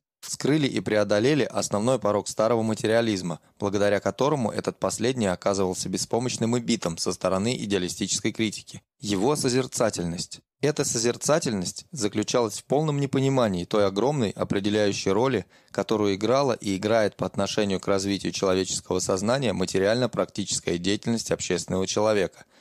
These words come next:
направленная на изменение приспособления предметов природы к потребностям человеческого общества.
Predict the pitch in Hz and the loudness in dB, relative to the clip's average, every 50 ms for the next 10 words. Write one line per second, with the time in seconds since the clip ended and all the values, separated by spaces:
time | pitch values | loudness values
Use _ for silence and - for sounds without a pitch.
0 | - - - - _ - 101 98 - - 104 113 131 151 151 131 113 104 95 90 | -20 -20 -20 -20 _ -4 -4 -2 0 2 2 2 2 2 2 2 2 2 2 2
1 | 90 98 98 95 92 98 98 95 104 117 127 135 117 95 80 - 92 87 - - | 0 0 0 0 0 0 0 2 2 2 2 2 0 0 0 -2 -4 -6 -4 -4
2 | - 95 - 95 92 90 92 107 117 113 101 92 - 95 95 90 92 92 - - | -4 -2 -2 -2 -2 0 0 0 0 2 0 0 -2 -2 -2 0 -2 -2 -2 -4
3 | 85 - - 95 90 87 95 117 123 110 95 - - _ - - - 90 - - | -8 -4 0 0 2 2 2 2 0 -2 -4 -6 -12 _ -6 -2 -2 -2 -2 0
4 | 95 98 98 113 113 - - 110 104 - - 87 85 87 85 - - - - 104 | -2 -2 0 -2 -4 -4 -4 -6 -4 0 0 0 0 0 -2 -4 -4 -4 -2 -2
5 | 101 110 - 135 127 - - 78 - - - - - | -2 0 0 -2 -2 -4 -4 -10 -12 -12 -12 -16 -16